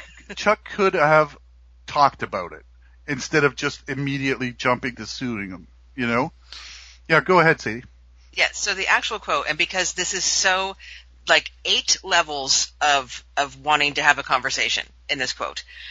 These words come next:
Speaker 2: "I mildly suggested, with empathy and concern, that you maybe consider retiring."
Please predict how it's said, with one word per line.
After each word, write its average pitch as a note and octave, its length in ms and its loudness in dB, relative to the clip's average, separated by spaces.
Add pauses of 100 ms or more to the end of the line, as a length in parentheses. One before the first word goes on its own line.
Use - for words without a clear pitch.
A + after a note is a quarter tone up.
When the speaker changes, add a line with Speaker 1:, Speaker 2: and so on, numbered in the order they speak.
(120)
Speaker 2:
"I F3+ 200 6
mildly C4 1040 2
suggested, D3 920 0 (260)
with E3+ 260 -8
empathy B3 500 -2
and G3+ 220 0
concern, C#3+ 640 -2 (220)
that E3 180 2
you G3+ 160 -6
maybe E3 800 2 (260)
consider G3+ 960 2 (540)
retiring." C3 560 4